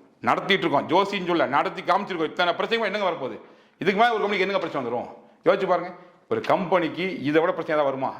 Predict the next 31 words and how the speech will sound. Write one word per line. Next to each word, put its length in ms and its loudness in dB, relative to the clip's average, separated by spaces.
இத்தனை 340 0
பிரச்சனை 360 -2
மார்க்கெட்டிங் 340 0
ஃபீல்ட்ல 140 -6
கேட்டு 200 -4
பாருங்களேன். 460 -2
just 280 0
ஒரே 120 6
ஒரு 220 4
சம்மன் 320 -2
அனுப்புனா 240 -6
அந்த 100 -8
கம்பெனி 220 -4
காணாம 180 -4
போயிடும். 200 -12
கேஸ் 260 6
எல்லாம் 160 2
வேண்டாம், 220 -4
விசாரணைக்கு 440 2
ஒரு 120 0
சம்மன் 220 0
அனுப்புனாலும் 320 -2
அந்த 80 -6
கம்பெனி 180 -6
காணாம 160 -8
போயிடும். 200 -20
அவ்வளவுதான் 280 4
அந்த 80 -4
கம்பெனியோட 260 0
கெப்பாசிட்டி. 440 -2
இப்படி 240 -2